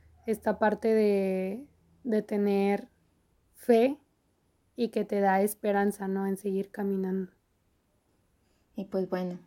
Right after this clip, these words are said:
Speaker 2: no sé si quieras agregar algo más. Yo creo que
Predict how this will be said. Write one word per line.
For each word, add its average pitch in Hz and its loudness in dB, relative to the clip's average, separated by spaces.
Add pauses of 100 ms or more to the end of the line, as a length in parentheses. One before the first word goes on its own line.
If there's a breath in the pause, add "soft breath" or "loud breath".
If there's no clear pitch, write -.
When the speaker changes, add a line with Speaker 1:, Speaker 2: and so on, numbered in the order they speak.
(120)
Speaker 2:
no 190 -4
sé 202 -2
si 220 -6
quieras 208 0
agregar 190 -2
algo 190 -2
más. 196 -10 (560)
Yo 190 0
creo 196 0
que 202 0